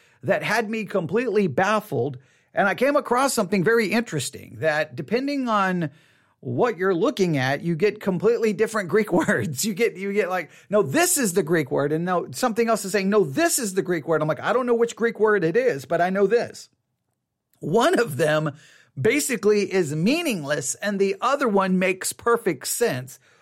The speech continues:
Why? It, it's, it's, I, I, I didn't have all of my Greek tools.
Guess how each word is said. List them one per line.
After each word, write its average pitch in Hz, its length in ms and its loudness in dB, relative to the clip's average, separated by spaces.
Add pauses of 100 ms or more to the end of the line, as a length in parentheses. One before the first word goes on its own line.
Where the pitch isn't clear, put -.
(200)
Why? 156 460 0
It, 170 280 -6
it's, - 380 -4
it's, 165 240 -4
I, 190 100 -2
I, 170 400 -2
I 170 80 -2
didn't 262 280 -8
have 190 440 -2 (300)
all 262 320 2
of 185 100 -2
my 175 200 2
Greek 151 420 -4
tools. 139 540 -2